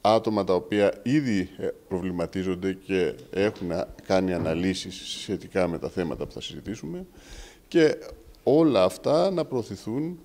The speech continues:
μέσα από τη διαδικασία που προβλέπεται στην Ευρωπαϊκή Ένωση, ώστε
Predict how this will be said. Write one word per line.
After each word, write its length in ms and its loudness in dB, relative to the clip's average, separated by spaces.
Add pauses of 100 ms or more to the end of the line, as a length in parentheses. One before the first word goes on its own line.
(140)
μέσα 360 -4
από 520 -4
τη 80 -10
διαδικασία 580 0
που 100 -10
προβλέπεται 540 -8
στην 160 -8
Ευρωπαϊκή 500 -4
Ένωση, 320 -4 (120)
ώστε 360 -4